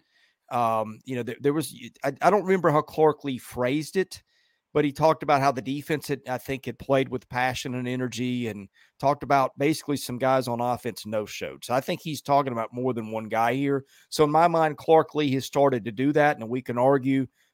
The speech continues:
maybe he should have done it earlier. I thought they should have made a change at quarterback earlier than they did on Saturday. Uh,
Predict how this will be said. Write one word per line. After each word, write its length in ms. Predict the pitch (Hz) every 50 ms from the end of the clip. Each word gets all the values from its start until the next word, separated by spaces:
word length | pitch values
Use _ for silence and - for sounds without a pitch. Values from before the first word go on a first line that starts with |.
| _
maybe 220 | 120 127 135 131 131
he 100 | 139 139
should 240 | 131 - 156 147
have 100 | 147 139
done 220 | 127 143 143 139 139
it 140 | 139 131 113
earlier. 340 | 117 107 95 92 92 98
I 60 | 107 107
thought 280 | - - 135 127 -
they 100 | - 127
should 240 | 123 - - 143 131
have 80 | 131 120
made 180 | 127 127 117
a 40 | 120
change 360 | 107 - 135 131 131 131 113 110
at 80 | -
quarterback 520 | _ _ 143 135 131 131 117 127 123 120 - -
earlier 360 | 120 127 131 139 131 131 127
than 180 | 113 123 117 110
they 120 | 113 113
did 240 | 107 113 113 113 113
on 160 | 110 107 -
Saturday. 640 | - - 123 120 123 120 120 120 123 120 120 120 - _ _ _ _ _ _ _ _ _ _ _
Uh, 260 | - 117 117 110 107